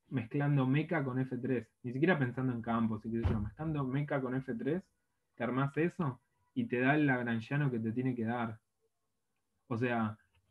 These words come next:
pensar en la energía tanto cinética como potencial es la mejor inspiración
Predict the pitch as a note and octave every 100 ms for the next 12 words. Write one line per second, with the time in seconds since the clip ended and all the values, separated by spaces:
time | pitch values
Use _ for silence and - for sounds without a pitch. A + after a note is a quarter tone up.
0 | _ - _ _ _ _ _ _ _ _
1 | _ _ _ C3+ B2+ C#3+ E3+ E3+ C3+ B2+
2 | B2+ D3+ D#3+ D3+ C3+ - - C3+ C#3 C3
3 | - - A#2+ C#3 D3+ C3 A#2 A#2 A#2 A#2
4 | A2+ A2+ A2 C3+ D3 C#3+ B2+ A#2+ A#2+ -
5 | C3+ C3 - A2+ A2 - B2 B2+ C3+ D3+